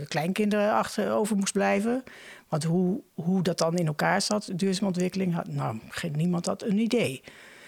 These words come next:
En ik ging mij dus afvragen, wat is dan duurzaam landgebruik? En dat werd echt de impuls om, nou,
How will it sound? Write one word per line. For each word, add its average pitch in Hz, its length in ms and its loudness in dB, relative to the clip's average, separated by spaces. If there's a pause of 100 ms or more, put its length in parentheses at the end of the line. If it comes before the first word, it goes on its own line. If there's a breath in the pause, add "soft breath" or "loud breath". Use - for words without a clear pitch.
(220 loud breath)
En 170 180 0
ik 185 200 -2
ging 185 200 2
mij 160 140 2
dus 143 200 -2
afvragen, 147 500 -2
wat 185 180 0
is 180 160 -4
dan 143 360 -4
duurzaam 156 380 -2
landgebruik? 175 580 -2
En 151 60 -4
dat 147 180 -4
werd 143 280 -6
echt - 300 -8
de 151 120 -6
impuls 180 760 -2
om, 180 360 0 (540 loud breath)
nou, 135 160 -2